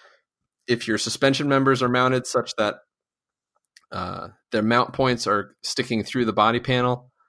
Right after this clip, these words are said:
um, all of those can generate some pretty big gaps in body panels.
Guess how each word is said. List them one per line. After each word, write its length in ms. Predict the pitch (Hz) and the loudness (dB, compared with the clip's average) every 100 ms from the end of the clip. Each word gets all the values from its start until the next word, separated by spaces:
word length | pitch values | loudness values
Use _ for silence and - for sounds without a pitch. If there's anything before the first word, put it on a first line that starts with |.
| _ _ _ _ | _ _ _ _
um, 600 | 95 92 90 95 110 117 - _ - | -6 -6 -6 -10 -14 -18 -20 _ 0
all 220 | 110 127 | 4 4
of 100 | 120 | 6
those 520 | 120 120 120 113 - - _ - | 4 4 2 0 -4 -10 _ -6
can 160 | 113 | -4
generate 420 | 101 117 113 110 - | 0 0 2 0 -2
some 160 | 101 | -8
pretty 260 | - 117 117 | -4 -2 0
big 240 | 110 98 | -2 -2
gaps 340 | 104 101 - 104 | 0 0 -2 -4
in 80 | |
body 240 | 92 101 120 | 0 2 0
panels. 480 | 139 135 147 147 | -2 0 -2 -4